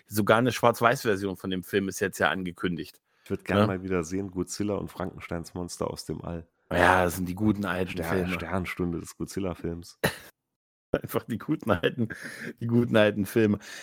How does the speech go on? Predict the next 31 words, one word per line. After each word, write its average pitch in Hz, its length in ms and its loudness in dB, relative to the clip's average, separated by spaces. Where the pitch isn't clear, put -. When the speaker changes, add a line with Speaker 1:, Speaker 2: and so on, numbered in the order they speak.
Speaker 1:
Da - 100 -4
ist 92 120 0
doch 110 60 6
nicht 104 160 6
schwer, 107 180 4
so 120 80 0
einen 104 80 -2
Film 107 200 2
mit 101 100 0
so 98 80 -2
einer 95 100 2
Echse 101 280 0
zu - 140 -4
machen, 87 280 0
weißt 87 260 0
du? 143 40 0
Speaker 2:
Ja. - 280 -8
Speaker 1:
Und 98 100 2
ich 87 80 -2
glaube, 110 300 8
so 107 100 0
von 110 140 0
dem 101 140 4
Trailer 113 380 0
her, 127 360 2
äh, 98 120 -8
hab 85 680 -6
wahnsinnig 92 400 -4
Bock 90 160 -4
drauf, 92 300 -6
Alter. 90 340 -2